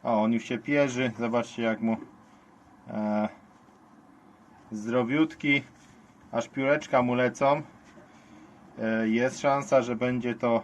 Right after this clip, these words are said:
samiczka. Już widać oko. E... przepiękne oko. Zaraz te oko jeszcze pokażę. Trzy, sześć,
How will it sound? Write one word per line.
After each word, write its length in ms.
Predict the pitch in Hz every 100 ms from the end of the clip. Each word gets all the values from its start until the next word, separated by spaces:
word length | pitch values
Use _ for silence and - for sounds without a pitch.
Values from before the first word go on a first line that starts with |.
| -
samiczka. 600 | - 113 117 143 - 127
Już 180 | 117 110
widać 340 | 135 123 110
oko. 540 | 156 139 - 123 127 131 - - - - - -
E... 460 | 110 113 113 113 110
przepiękne 760 | - 143 - 139 131 - 131 123
oko. 480 | 113 - 117 120 - - - - - - - - 117
Zaraz 380 | 120 120 110
te 140 | - 117
oko 280 | 117 120 113
jeszcze 260 | 110 120
pokażę. 600 | 104 110 110 104 104 117 - - - - - - - - -
Trzy, 340 | - 131 127
sześć, 520 | - 120 120 110 -